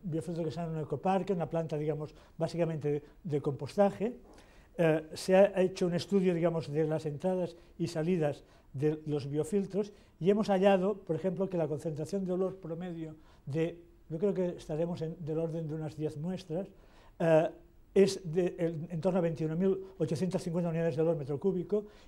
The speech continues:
mientras que en las salidas de trece mil doscientos. Eso supone una reducción del, del orden del sesenta por ciento. Por otra parte, digamos, hemos analizado en estas, en estas, eh, en estas, mm, corrientes de entrada y salida del biofiltro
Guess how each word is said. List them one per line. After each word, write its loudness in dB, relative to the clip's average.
mientras -2
que -2
en 0
las -2
salidas 0
de -4
trece -6
mil -4
doscientos. -8
Eso -6
supone -2
una 0
reducción 0
del, -2
del 0
orden 0
del -2
sesenta -8
por -8
ciento. -12
Por 4
otra 6
parte, 4
digamos, 2
hemos 0
analizado 2
en 0
estas, -6
en -6
estas, -6
eh, -8
en -6
estas, -2
mm, -10
corrientes 4
de -2
entrada 0
y -6
salida -4
del -6
biofiltro -4